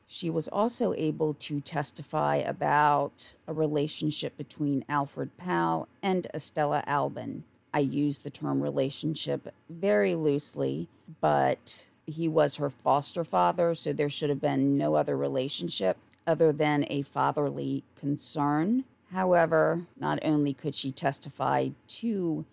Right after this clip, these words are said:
the fact that it seemed like Essie and Alfred Powell were having a more intimate relationship, she could also see that Missus Powell would become extremely jealous.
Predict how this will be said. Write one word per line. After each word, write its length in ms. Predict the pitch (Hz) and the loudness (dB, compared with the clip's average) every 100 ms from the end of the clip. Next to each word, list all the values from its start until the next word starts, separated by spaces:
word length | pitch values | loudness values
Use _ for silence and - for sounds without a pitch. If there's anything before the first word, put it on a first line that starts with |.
| _ _ _ _ | _ _ _ _
the 100 | 160 | -6
fact 400 | - 147 143 - | 0 2 2 0
that 140 | 151 143 | 0 2
it 140 | 143 | 0
seemed 380 | - 151 139 135 | -2 0 0 0
like 340 | 139 135 - - | 0 -2 -6 -4
Essie 540 | 147 - 151 139 - - | -4 -4 -6 -6 -8 -8
and 480 | 143 139 139 139 135 - | -6 -2 -2 -2 -2 0
Alfred 480 | 147 139 139 135 | 0 0 -6 -8
Powell 420 | - 147 139 147 143 | -8 -2 0 0 0
were 140 | 139 | -4
having 360 | 147 139 139 139 | -4 -4 -4 -4
a 120 | 147 | -2
more 380 | 139 139 143 131 | -2 -2 -4 -6
intimate 480 | 147 143 156 139 - | -6 -6 -4 -6 -6
relationship, 920 | - - 95 107 - 98 92 101 90 - _ _ _ _ | -8 -2 -2 -2 -2 -4 -4 -2 -2 -2 _ _ _ _
she 180 | - 180 | -10 -4
could 140 | 175 | -2
also 380 | - 165 156 170 | 2 2 0 -2
see 260 | 151 - 151 | -2 -2 0
that 240 | 143 - | 0 -2
Missus 460 | 156 156 - 147 - | -2 -2 -2 -4 -6
Powell 580 | - 143 143 156 180 196 _ _ | -8 0 2 2 0 -4 _ _
would 160 | - 160 | -10 -6
become 460 | 147 - 156 143 - | -6 -4 -2 0 -2
extremely 840 | 143 - - 160 151 151 147 143 - - | -6 -6 -4 -2 0 0 -2 -4 -10 -12
jealous. 720 | - 143 131 87 - - - | -2 0 0 -2 -6 -8 -10